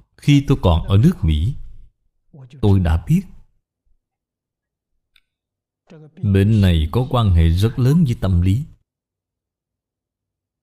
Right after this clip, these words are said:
Có một lần, tôi ở Dallas, bị cảm mạo, mấy ngày không thể giảng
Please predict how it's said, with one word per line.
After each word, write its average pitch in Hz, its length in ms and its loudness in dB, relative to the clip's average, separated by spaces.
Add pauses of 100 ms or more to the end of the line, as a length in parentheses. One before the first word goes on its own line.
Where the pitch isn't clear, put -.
(2500)
Có 131 100 4
một 117 240 0
lần, 85 260 0 (420)
tôi 110 160 -2
ở 107 160 -6
Dallas, 110 440 -2 (1800)
bị 95 400 2
cảm 101 300 0
mạo, 82 480 -2 (1500)
mấy 117 280 2
ngày 80 520 0
không 127 200 -4
thể 107 100 -2 (100)
giảng 90 220 2